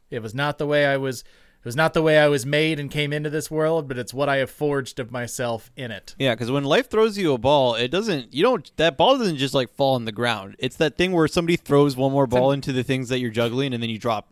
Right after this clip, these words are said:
Speaker 2: all of them. It's
Speaker 1: Correct.
Speaker 2: horrible.
Speaker 1: Yup.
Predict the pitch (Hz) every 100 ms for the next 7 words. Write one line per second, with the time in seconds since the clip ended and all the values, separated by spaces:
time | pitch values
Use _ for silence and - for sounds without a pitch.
0 | _ 117 107 101 123 - - - _ _
1 | - - - - 110 98 90 95 160 233
2 | -